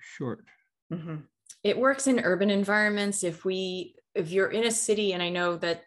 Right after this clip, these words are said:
Speaker 2: s-, there are cities in Canada and I think in California where they have prohibited pesticide and Roundup,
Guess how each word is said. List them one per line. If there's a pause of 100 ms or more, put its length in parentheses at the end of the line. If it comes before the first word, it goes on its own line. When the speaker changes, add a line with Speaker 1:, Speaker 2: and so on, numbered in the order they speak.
Speaker 2:
s-,
there
are
cities
in
Canada
and (100)
I
think
in
California
where
they
have (120)
prohibited (400)
pesticide
and
Roundup,